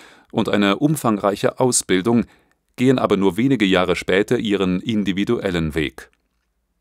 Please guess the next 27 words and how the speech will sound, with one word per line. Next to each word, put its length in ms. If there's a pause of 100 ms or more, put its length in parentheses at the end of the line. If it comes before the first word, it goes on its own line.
(160)
Es 120
bleiben 300
auch 180
einige, 540 (200)
allerdings 420
nur 200
wenige, 480 (180)
in 160
diesen 320
großen 380
Beratungsunternehmen, 1200 (400)
aber 180
das 140
sind 180
auch 140
nur 160
die, 540
die 240
mit 220
den 180
hohen 260
Anforderungen 880
und 160
engen 320
Regeln 680
gut 280
zurechtkommen. 800